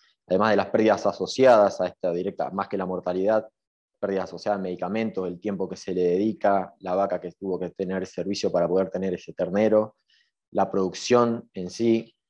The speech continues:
la producción de una vaca lechera que en, en, en sus primeros meses de vida, eh, sufrió de dar-, diarrea neonatal, está comprobado que la producción de leche diaria es, es menor que aquellos animales que, que no sufrieron.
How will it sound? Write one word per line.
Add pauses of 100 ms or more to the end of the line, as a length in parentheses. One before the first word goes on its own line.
(140)
la
producción
de
una
vaca
lechera
que
en,
en,
en
sus
primeros
meses
de
vida, (520)
eh,
sufrió
de
dar-,
diarrea
neonatal,
está
comprobado
que
la
producción
de
leche
diaria
es,
es
menor
que
aquellos
animales
que, (100)
que
no
sufrieron.